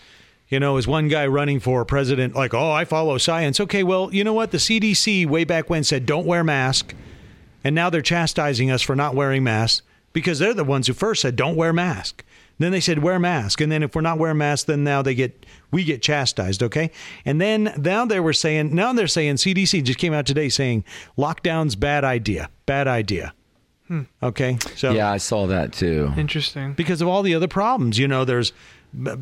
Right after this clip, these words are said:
Speaker 1: depression, there's, uh, you know, isolation, there's people not going to get their regular checkups for other things, and it's just a mess.
Speaker 3: I
Speaker 1: And
Speaker 3: think
Speaker 1: then
Speaker 3: this
Speaker 1: people
Speaker 3: is
Speaker 1: losing their jobs and losing their businesses, and yeah, I
Speaker 3: I, I think this is what,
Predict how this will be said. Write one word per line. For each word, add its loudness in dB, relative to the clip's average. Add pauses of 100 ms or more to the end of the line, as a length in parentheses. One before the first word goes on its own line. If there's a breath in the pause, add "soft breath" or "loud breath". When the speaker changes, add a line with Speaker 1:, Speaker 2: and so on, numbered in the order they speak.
Speaker 1:
depression, 0
there's, -2
uh, -2 (140)
you 2
know, 2
isolation, 0
there's 0 (340 loud breath)
people 0
not 0
going 0
to 0
get -2
their 2
regular 2
checkups -2
for -4
other 0
things, 0
and 0 (360 loud breath)
it's -2
just 0
a 0
mess. 0
Speaker 3:
I 2
Speaker 1:
And 0
Speaker 3:
think 0
Speaker 1:
then 0
Speaker 3:
this -6
Speaker 1:
people 0
Speaker 3:
is 0
Speaker 1:
losing 0
their 2
jobs 0
and 0
losing 2
their 2
businesses, 0
and -2 (800 soft breath)
yeah, -2
I 2 (480)
Speaker 3:
I, 2
I 2
think -4
this -2
is 0
what, 0